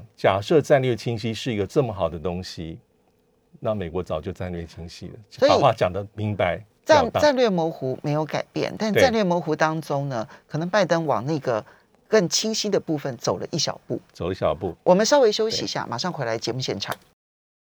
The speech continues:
Speaker 2: 欢迎大家回到九八新闻台财经起床号节目现场，我是陈凤馨。在我们现场的是淡江大学国际术语战略研究所副教授李大中李副教授，也同时是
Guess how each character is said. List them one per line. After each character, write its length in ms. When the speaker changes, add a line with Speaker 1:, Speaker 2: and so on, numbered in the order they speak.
Speaker 2:
欢 120
迎 40
大 100
家 40
回 140
到 180
九 100
八 140
新 140
闻 120
台 240
财 220
经 180
起 200
床 260
号 180
节 80
目 60
现 140
场， 120
我 80
是 240
陈 340
凤 220
馨。 240
在 120
我 60
们 60
现 200
场 180
的 80
是 100
淡 180
江 180
大 160
学 120
国 140
际 100
术 220
语 60
战 160
略 100
研 140
究 160
所 240
副 180
教 260
授 200
李 120
大 220
中 180
李 80
副 120
教 240
授， 200
也 120
同 200
时 240
是 240